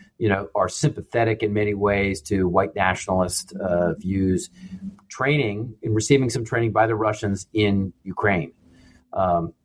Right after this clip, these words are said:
and, and then have, in many cases, have returned to their countries of origin. So that's definitely a concern. The second is,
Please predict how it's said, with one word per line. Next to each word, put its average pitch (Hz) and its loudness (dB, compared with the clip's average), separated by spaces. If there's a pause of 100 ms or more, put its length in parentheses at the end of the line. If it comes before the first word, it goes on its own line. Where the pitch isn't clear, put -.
and, 101 2
and 107 0
then 117 0 (100)
have, 120 -2
in 113 -8
many 127 2
cases, 135 0
have 127 4
returned 139 0 (400)
to 123 0
their 117 2
countries 117 -2
of 113 -2
origin. 123 0 (320)
So 120 -2
that's 147 0
definitely 151 2
a 123 -4
concern. 127 2
The 117 -8
second - 4
is, 120 0